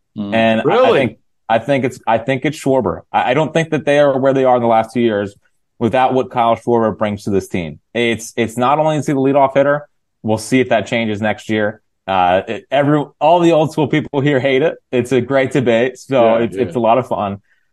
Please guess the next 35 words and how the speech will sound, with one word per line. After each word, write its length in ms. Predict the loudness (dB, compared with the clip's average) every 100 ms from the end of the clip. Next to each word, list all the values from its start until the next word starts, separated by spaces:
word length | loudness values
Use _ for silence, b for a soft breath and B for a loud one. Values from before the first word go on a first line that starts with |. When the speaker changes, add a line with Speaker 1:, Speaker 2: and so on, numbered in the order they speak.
| _
Speaker 2:
Um, 480 | 0 2 2 0 -8 -4
but 200 | -2 -2
he 300 | 0 0 2
is 200 | -2 0
the 580 | 2 4 4 2 0 -6 _ _ _ -8
calming 460 | -2 0 0 -2
presence, 640 | -2 0 0 -4 -12 -14 -12
the, 640 | -2 0 2 0 0 -4 -8 b b b _
uh, 460 | -2 2 2 4 2 -2 _ _ _
like, 200 | -6 -6
come 280 | -4 -2 0
in, 180 | 0 2
have, 280 | 0 -2 -2
like, 240 | -2 -2
crack 260 | -2 -2 -2
a 40 |
joke 420 | -2 0 0 -2
to, 320 | -4 -2 -2 -2
to 140 | -2
loosen 340 | 0 -2 -2
everyone 400 | -2 0 0 2
up. 420 | 0 0 -2 -6 -6
Um, 640 | 0 2 2 0 -2 -4 -8 _ _ _ _ _
he, 500 | -8 0 2 0 -4 -4
he 180 | -2 -2
sets 320 | 0 -2 0
the 120 | -2
tone 220 | 0 0
in 60 | 0
that 120 | 0
locker 340 | 2 0 0
room. 120 | -8 -6
Like, 160 | -2
Rob 200 | 0 0
Thompson 500 | 0 -2 -2 -4 -6